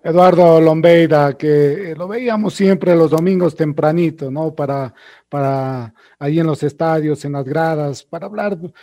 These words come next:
para ponernos al tanto, para saber cómo eran los operativos, qué iba a ocurrir y otras cosas más. Lo hacíamos con Eduardo, eh, Lombeida. Eh, esto ha sido Sin Agenda en este día. Eh, me acordé también de ese gol de, del Team.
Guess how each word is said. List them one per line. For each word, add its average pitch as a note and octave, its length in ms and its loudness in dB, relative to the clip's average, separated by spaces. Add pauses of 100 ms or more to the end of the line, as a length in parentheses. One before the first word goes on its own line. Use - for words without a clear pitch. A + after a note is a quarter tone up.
(360)
para F3+ 180 -6
ponernos F#3+ 460 -2
al D#3+ 160 -6
tanto, F#3+ 680 2
para E3 400 -2
saber E3+ 340 -4
cómo E3+ 160 -4
eran F3 180 -2
los D#3+ 160 -6
operativos, E3 840 -4
qué F3 120 -4
iba E3+ 120 -2
a D#3+ 40 0
ocurrir E3 600 -2 (320)
y E3 80 -8
otras C#3+ 300 -6
cosas C3 260 -8
más. C3+ 380 -8
Lo C3 80 -14
hacíamos B2+ 400 -12
con B2 160 -12
Eduardo, A#2+ 440 -12 (300)
eh, B2 100 -12
Lombeida. A#2+ 600 -10
Eh, D3 260 -8
esto G#3+ 220 -4
ha A3+ 60 2
sido G#3 560 2 (260)
Sin G#3 200 -4
Agenda G#3 560 4
en F3+ 120 0
este F3 440 0
día. F#3+ 480 0 (320)
Eh, D3+ 240 -4
me D#3 480 -12
acordé D#3+ 420 -4
también E3 420 -2
de D#3+ 80 2
ese D3+ 160 -6
gol E3 340 0
de, D#3 380 0
del C#3+ 240 -2
Team. D#3 360 -6